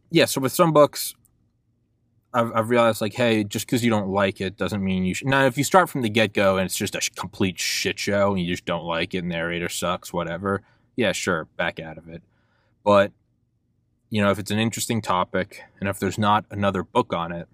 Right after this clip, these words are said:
well, then you kinda gotta bulldoze through it. And so, <clears throat> kind of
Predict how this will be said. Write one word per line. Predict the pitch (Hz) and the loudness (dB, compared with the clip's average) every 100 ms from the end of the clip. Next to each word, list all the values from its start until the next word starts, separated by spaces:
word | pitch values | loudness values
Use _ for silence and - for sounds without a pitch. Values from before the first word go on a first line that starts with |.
| _ _ _ _ _ _ _ _ _ _ - | _ _ _ _ _ _ _ _ _ _ -4
well, | |
then | 107 110 | -2 0
you | 98 | -2
kinda | - 107 | 0 0
gotta | 92 95 87 85 - _ _ - | 0 -2 -2 -4 -8 _ _ -10
bulldoze | 98 90 82 - | -6 -4 -6 -8
through | - - | -12 -14
it. | - _ _ _ _ _ - - - - - - _ _ | -18 _ _ _ _ _ -20 -20 -20 -20 -20 -20 _ _
And | 135 131 | 0 4
so, | 131 131 120 - | 6 6 4 0
<clears throat> | - | -2
kind | - - - - - - - 185 | 2 4 4 2 -4 -10 0 2
of | 147 | 2